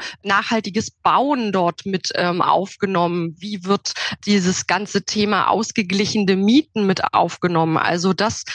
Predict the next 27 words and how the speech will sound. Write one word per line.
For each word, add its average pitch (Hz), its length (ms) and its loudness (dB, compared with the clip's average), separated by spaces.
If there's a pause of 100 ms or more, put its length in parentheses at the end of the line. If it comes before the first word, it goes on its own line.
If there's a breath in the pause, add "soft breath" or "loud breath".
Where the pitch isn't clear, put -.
(180 loud breath)
war 190 280 0
super 202 480 0
spannend 226 540 -2
für 226 180 -4
mich, 214 320 0
dass 196 220 -2
eben 185 300 -2
auch - 260 2
endlich 214 500 -2
die 196 140 -4
Banken- 196 500 -2
und 185 240 -4
Finanzbranche 185 1080 -2 (320 loud breath)
hier 220 280 0
mit 208 180 -2
in 196 220 0
dem 190 240 2 (140)
Thema 196 260 4
mit 190 220 0
eingestiegen 214 580 0
ist. 233 380 -2
Und 202 280 0
das - 160 -4
fand 196 200 -4
ich 160 120 -4
ganz 165 220 -6
klasse. - 360 -6